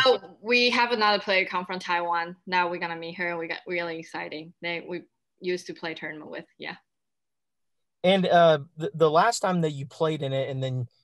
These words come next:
Speaker 2: you didn't make the cut, what, what were some of the errors that,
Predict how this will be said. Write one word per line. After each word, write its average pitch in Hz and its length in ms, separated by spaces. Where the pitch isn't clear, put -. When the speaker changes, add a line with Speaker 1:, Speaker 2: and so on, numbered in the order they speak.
Speaker 2:
you 156 80
didn't 156 240
make 143 160
the 131 100
cut, 139 300
what, 139 220
what 180 160
were 202 100
some 156 320
of 143 60
the 139 100
errors 131 440
that, 127 180